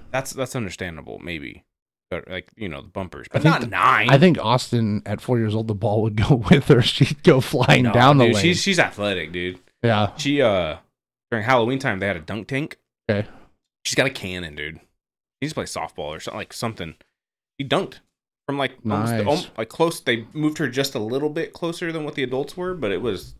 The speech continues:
Speaker 1: she dunked 'em. I mean,
Speaker 2: Hmm.
Speaker 1: that, that's still a target that's not that big.
Speaker 2: Yeah, that's pretty
Speaker 1: With
Speaker 2: good.
Speaker 1: the ball all the adults are throwing.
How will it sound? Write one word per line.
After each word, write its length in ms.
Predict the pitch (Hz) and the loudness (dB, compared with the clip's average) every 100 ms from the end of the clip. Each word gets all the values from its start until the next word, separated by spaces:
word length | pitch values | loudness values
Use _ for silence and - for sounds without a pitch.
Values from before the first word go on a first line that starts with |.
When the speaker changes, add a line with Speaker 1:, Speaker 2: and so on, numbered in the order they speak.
| _ _ _ _ _ - | _ _ _ _ _ -10
Speaker 1:
she 60 | |
dunked 280 | 120 190 311 | -6 -6 -4
'em. 200 | 85 69 - | -8 -8 -10
I 60 | 117 | -4
mean, 140 | 160 | -2
Speaker 2:
Hmm. 60 | 180 | -2
Speaker 1:
that, 160 | 185 - | -4 -6
that's 140 | 139 | -8
still 280 | - 285 269 | -4 -2 0
a 200 | 90 80 _ _ _ _ _ - | -2 -4 _ _ _ _ _ -2
target 280 | 185 180 - | -2 -2 -4
that's 160 | 107 | -4
not 160 | 131 131 | -2 -2
that 180 | 82 82 | -2 -2
big. 400 | 135 151 165 - - - - | 0 0 -4 -10 -18 -16 -4
Speaker 2:
Yeah, 100 | 147 | -2
that's 100 | 95 | -2
pretty 180 | - 95 | -4 -4
Speaker 1:
With 100 | 123 | -4
Speaker 2:
good. 80 | 120 | -2
Speaker 1:
the 40 | 101 | 2
ball 280 | 110 139 123 | 4 6 4
all 100 | 110 | 2
the 120 | 107 | -2
adults 360 | 90 92 156 - | -2 -2 -2 -6
are 60 | |
throwing. 420 | - 87 95 123 | -8 -6 -6 -8